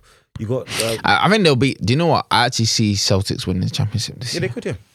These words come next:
Speaker 1: 'Cause their defense is crazy.
Speaker 2: Yeah, I know. I, it'd be weird though, 'cause the Golden State is a tough, tough matchup because they don't play basketball just, like,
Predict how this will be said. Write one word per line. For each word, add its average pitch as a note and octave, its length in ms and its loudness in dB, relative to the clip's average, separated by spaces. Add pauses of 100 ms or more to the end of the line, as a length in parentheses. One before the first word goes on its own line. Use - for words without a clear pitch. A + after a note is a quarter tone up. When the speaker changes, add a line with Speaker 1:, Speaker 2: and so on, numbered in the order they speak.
(640)
Speaker 1:
'Cause B2+ 100 -8
their C#3+ 100 -2
defense C3+ 540 -4 (140)
is A2+ 100 -12
crazy. B2 340 -4 (300)
Speaker 2:
Yeah, B2 360 4
I C3+ 40 4
know. E3 200 0
I, D3 320 2 (120)
it'd E3 140 4
be E3 160 6
weird G3 240 4
though, B2+ 100 2
'cause C3 140 2
the B2 100 2
Golden E3+ 340 2
State D3 200 4
is A#2+ 100 4
a A2+ 80 6
tough, - 380 -2
tough D#3+ 160 4
matchup C#3+ 440 2
because A2+ 300 4
they A2+ 140 6
don't F3 260 4
play C3+ 160 4
basketball A#2 540 2
just, G2 240 2
like, D#2+ 180 4